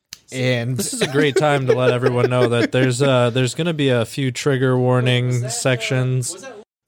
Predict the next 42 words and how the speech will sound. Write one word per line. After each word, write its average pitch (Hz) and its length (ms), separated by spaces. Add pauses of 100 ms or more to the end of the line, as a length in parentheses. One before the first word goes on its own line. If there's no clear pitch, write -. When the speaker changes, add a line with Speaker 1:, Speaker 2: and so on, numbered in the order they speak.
(120)
Speaker 1:
So 180 120
after 180 360
Mark 147 320
comes 113 220
in 101 100
and 101 140
snaps 101 320
her 113 80
fucking 120 380
neck, 185 420 (280)
<laughs> - 280
um, 110 800 (1600)
Sophie 170 760 (200)
kinda 139 240
gets 104 300 (120)
her 101 260
bearings, 127 680
and, 127 100
like, 120 120
they, 175 120
they 185 240
just 147 260
fucking 131 340
up 131 160
and 104 140
disappear. 95 520
Like, 87 140 (280)
the 90 60
body's 131 360
gone, 113 500
Mark 127 280
is 117 100
gone, 90 460 (100)
and 101 80
now 113 160
it's 92 100
just 113 200
back 104 200
to 113 80
Sophie 101 640
and 90 280
Ben. 104 460